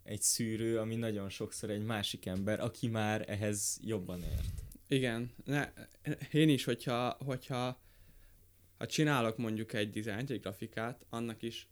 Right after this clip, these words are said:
Speaker 2: három aspektusa van. Van a, van a kreativitás, ami egy olyan elvontabb dolog, ami nehezen megfogható, meg
Speaker 1: Mhm.
Speaker 2: tanulható.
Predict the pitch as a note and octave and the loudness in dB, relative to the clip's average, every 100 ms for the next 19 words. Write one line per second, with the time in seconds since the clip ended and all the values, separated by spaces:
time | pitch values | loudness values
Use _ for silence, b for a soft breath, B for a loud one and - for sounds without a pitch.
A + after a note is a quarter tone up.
0 | - A#2+ G#2 G#2 G#2 - - - - G2 | -8 -4 -4 -4 -6 -10 -16 -14 -14 -12
1 | G2+ G2+ - B B B B B - A#2 | -10 -12 -12 B B B B B -10 -4
2 | C3+ B2 G#2 - B2+ A#2 A#2+ G#2+ G2+ G#2+ | 0 0 -2 -2 -2 -2 0 -2 -2 -4
3 | A2 G#2 G2+ B2+ - - - - G#2+ G#2+ | -4 -4 -6 -6 -8 -12 -18 -10 -4 0
4 | G#2+ A2 - _ _ _ E3+ A2 A2 A2 | 0 -2 -10 _ _ _ -6 -2 0 2
5 | G#2 G2+ G2+ G2+ G#2 A2 A2 G#2+ G#2 G2+ | 0 0 -4 -4 -4 -2 -2 -2 -2 -4
6 | G2+ G2 - G#2 G2+ - G#2 A2+ - - | -4 -6 -8 -10 -8 -8 -8 -8 -12 -10
7 | A2 G#2 G#2 G#2+ G#2 G#2+ G2+ G#2+ C3 - | -8 -2 0 0 -2 -6 -6 -4 -4 -6